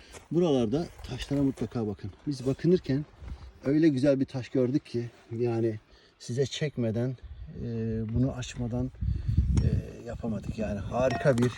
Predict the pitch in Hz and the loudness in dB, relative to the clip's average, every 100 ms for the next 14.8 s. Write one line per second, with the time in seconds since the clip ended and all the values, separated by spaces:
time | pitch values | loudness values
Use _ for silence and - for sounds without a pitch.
0 | - - - - - - - - - 139 | -8 -20 -12 -12 -12 -16 -14 -6 0 0
1 | - 127 - - 113 107 - 117 135 107 | 2 0 0 0 0 0 0 0 0 0
2 | 107 113 110 - - 113 110 - 101 92 | 2 2 2 -2 -4 -2 -2 -2 -4 -4
3 | 101 104 - 110 120 - - _ _ - | -4 -6 -4 -2 -2 -4 -8 _ _ -6
4 | - - - 117 113 107 107 107 104 98 | -4 -10 -10 -2 2 2 2 0 0 2
5 | 101 - - - - - 139 139 147 151 | 0 0 -16 -18 -4 0 2 2 0 -2
6 | - - - _ 117 120 131 135 151 - | -2 -2 -2 _ 2 6 6 6 -2 -4
7 | - 143 131 - 143 143 - - - - | 0 4 4 2 0 0 -2 -12 -12 -12
8 | - - 131 117 - 104 107 107 107 120 | -10 -4 -2 -2 -6 -6 -4 -2 2 2
9 | 107 110 110 117 107 104 - - 117 107 | 2 0 0 2 0 -2 -10 -8 -2 2
10 | 120 110 117 113 139 - - - - - | 4 4 2 0 -2 -8 -16 -8 -6 -4
11 | - - 98 101 113 - 139 110 101 90 | -6 -2 0 0 -4 -6 -2 0 0 -2
12 | 90 113 - 110 107 101 - - - - | -4 -6 -4 -4 -2 -4 -8 -18 -20 -20
13 | - _ - 139 135 123 120 139 127 110 | -20 _ -2 4 6 6 6 6 4 2
14 | 117 110 143 147 127 143 147 | -2 -4 -4 -2 6 8 8